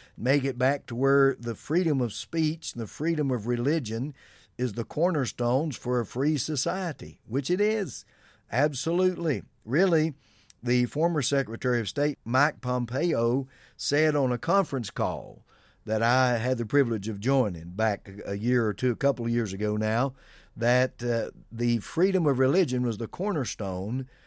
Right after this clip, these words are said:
for all free societies anywhere in the world. And he is so correct. Well, Elon Musk is going to go back, and he's promised that he's gonna do that with Twitter and all of his companies. And I think he's correct. You see,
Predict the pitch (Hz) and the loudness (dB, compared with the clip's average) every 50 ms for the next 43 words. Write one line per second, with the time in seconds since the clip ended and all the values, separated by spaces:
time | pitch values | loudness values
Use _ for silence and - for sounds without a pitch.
0 | _ _ _ - - 127 135 - - 143 156 175 175 185 185 160 - - 147 160 | _ _ _ -6 -2 -2 -2 0 2 2 4 4 4 4 2 -2 -4 -4 -2 0
1 | 160 160 143 123 - 151 139 - - 143 139 139 135 135 131 - 139 143 131 117 | 0 0 0 -2 -2 -4 -4 -4 -2 -2 0 0 2 0 0 0 -2 -2 -2 -2
2 | 147 151 147 151 156 135 135 131 135 139 139 127 131 127 127 127 131 151 196 208 | -2 -4 -2 -2 -2 0 0 2 2 0 0 0 0 0 0 0 -2 -2 -4 -4
3 | 165 110 80 85 101 110 110 135 175 175 147 123 110 - - 117 107 110 101 - | -4 -6 -6 -4 -4 -4 -2 -2 -2 -2 -2 -2 -2 -4 -4 -4 -4 -4 -6 -6
4 | - 165 190 196 151 92 - _ - - _ - - - - - _ _ - 101 | -6 -4 -4 -4 -4 -6 -10 _ -20 -20 _ -20 -20 -20 -20 -20 _ _ -6 -2
5 | 110 117 123 139 160 143 131 139 139 135 135 131 131 131 127 127 131 143 160 139 | 0 2 2 2 2 0 0 0 2 2 2 2 2 2 2 2 2 2 2 -2
6 | - - 139 127 117 104 104 123 123 123 123 120 110 110 107 107 123 117 107 104 | -4 -4 -4 -4 -4 -2 -2 0 0 2 0 0 -2 -4 -2 -2 -2 0 0 -2
7 | 107 123 143 143 135 143 - - - - _ - - - _ _ - - 110 113 | -2 0 0 0 0 -2 -4 -8 -16 -20 _ -20 -20 -20 _ _ -8 -4 -2 -2
8 | 117 120 120 117 113 120 120 107 - - 127 123 131 131 131 131 113 - - 117 | 0 0 -2 -2 -2 -2 -4 -4 -6 -4 -2 0 0 2 0 0 -2 -4 -4 -4
9 | 117 120 127 123 120 123 123 120 117 113 113 127 127 117 117 110 110 - - 104 | -2 -2 -2 -2 0 0 0 0 0 0 0 0 2 2 2 0 0 -2 -4 -8
10 | 104 - - - 139 147 147 147 151 165 156 135 117 113 113 123 147 170 165 135 | -8 -8 -8 -2 0 2 2 2 2 0 0 0 0 0 2 2 2 2 0 0
11 | 107 104 107 101 - - - 113 113 101 - 107 127 151 165 139 - - - - | -2 -2 -4 -4 -6 -6 -4 -4 -4 -4 -4 -4 -4 -4 -4 -4 -6 -10 -16 -20
12 | - - - - _ _ _ - 120 135 139 139 139 143 139 135 135 131 - - | -20 -20 -20 -20 _ _ _ 2 4 6 6 6 6 4 2 0 0 0 0 -2
13 | 131 135 - - 202 202 151 147 147 135 - - - 170 190 202 190 135 - - | -2 0 0 0 0 0 0 -2 -4 -4 -4 -6 -4 -2 -2 -2 -2 -2 -4 -6
14 | 131 143 127 - 202 214 208 185 151 | -6 -4 -4 -2 -2 -2 0 0 -2